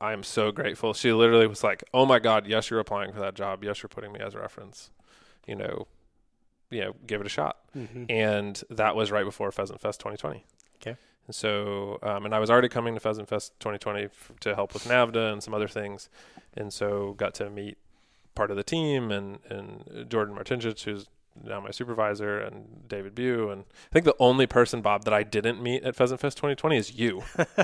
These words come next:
Speaker 1: Um, and so, um, so that, that,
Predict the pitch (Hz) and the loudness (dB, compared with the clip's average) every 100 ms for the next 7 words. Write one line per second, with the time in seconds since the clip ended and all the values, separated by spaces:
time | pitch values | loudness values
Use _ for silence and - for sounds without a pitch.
0 | - 175 - 165 - 123 110 107 104 104 | 0 -6 -8 -10 -2 2 4 4 0 -6
1 | - - 127 127 - 127 120 113 110 - | -10 -2 0 0 4 6 8 6 2 0
2 | 110 107 104 101 - _ _ _ _ - | 0 0 -2 -6 -16 _ _ _ _ -2
3 | 123 113 113 120 117 - - _ _ _ | 0 4 6 6 4 -2 -14 _ _ _
4 | _ _ - 117 120 113 | _ _ 2 6 6 4